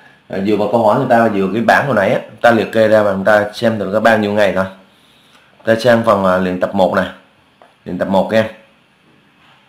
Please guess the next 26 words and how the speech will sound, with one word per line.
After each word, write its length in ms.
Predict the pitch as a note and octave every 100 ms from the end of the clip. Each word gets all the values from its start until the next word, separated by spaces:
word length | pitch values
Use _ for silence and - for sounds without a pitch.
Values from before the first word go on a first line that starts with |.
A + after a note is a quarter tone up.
| _ _ _ _ - - - _ _ _ _ _ _ _ _ _
Một 260 | A2 G#2+ -
cửa 160 | G2+ A#2
hàng 280 | B2+ G#2+
thống 240 | B2+ D3+ -
kê 400 | C#3+ C3+ B2 - - -
số 280 | - D#3
lượng 260 | F3+ A#2 F#2+
các 160 | B2+ -
loại 140 | F#2+ F#2+
điện 160 | F#2+
thoại, 300 | F#2+ F2+ E2+ E2+ - _ _ _ _ _ _ _ -
ha, 160 | A2+ A#2 - - _ _ _ _
bán 300 | - A#2+ F3
được 140 | D3 G#2 -
trong 220 | - B2+ A#2
một 200 | G2 A#2
năm, 360 | B2+ B2+ B2 -
ờ, 180 | - F#2+
vừa 200 | G2 G2+ F#2+
qua 300 | A#2+ B2 A#2+ A#2+
như 120 | A#2
sau. 240 | C3+ B2+ - - _ _ _ _ _ _ _ _ _ _ _ -
Được 120 | F#2
chưa 80 | G#2
nào? 200 | A2 F#2+ - _ _ _ _ _ _ _ _ _ _ _ _ _ _ _ _ _ _ _ _ _ _ _ _ _ _ _ _
<clears throat> 100 | D3+